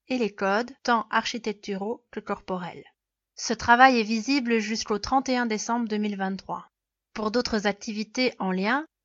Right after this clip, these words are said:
consultez le site trois W Banade, B A N A D point Bruxelles, B R U deux S E L S.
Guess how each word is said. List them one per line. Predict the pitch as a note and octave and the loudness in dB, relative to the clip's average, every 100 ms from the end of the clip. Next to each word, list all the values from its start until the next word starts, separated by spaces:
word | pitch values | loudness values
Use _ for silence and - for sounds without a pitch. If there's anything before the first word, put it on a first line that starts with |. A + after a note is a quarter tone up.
| _ _ | _ _
consultez | - G#3+ G3+ A3+ - C4+ | -8 -6 -4 -6 -2 -2
le | G3 | -2
site | F#3+ - C4+ - - _ | -4 -10 -12 -16 -20 _
trois | - - B3+ | 2 6 6
W | B3 A3+ A3 G#3+ G#3 F#3+ - _ _ - | 4 -2 -2 -2 -2 -4 -6 _ _ -16
Banade, | G3 A#3 A#3+ G3 A#3+ A#3 C4+ _ _ _ _ | 2 4 6 4 2 -4 -10 _ _ _ _
B | G3+ G3+ A#3 - _ | -4 2 2 0 _
A | A3 G#3+ - - | 6 6 2 -4
N | G#3 G#3+ G#3 - | -2 -2 -4 0
A | G#3 F#3+ | 2 2
D | F#3+ F3 A#3 C#4+ - _ | -4 -2 -2 -2 -12 _
point | - A3 A3 - _ - | -4 -2 -2 -8 _ -10
Bruxelles, | G#3 G#3+ - G3 G3+ A3 - _ _ _ | -4 -2 -2 -4 -4 -6 -14 _ _ _
B | F3+ G#3+ A3 - - | 0 4 4 2 -2
R | G#3 F#3+ - | -2 -2 -4
U | A#3 A#3+ | -6 -6
deux | G3+ G3 F#3+ | -6 -4 0
S | G#3+ G#3+ - | -2 -2 -6
E | A3 G#3+ | -6 -4
L | G3+ F#3+ - | -4 -4 -6
S. | F#3 - - - - | -14 -14 -16 -18 -18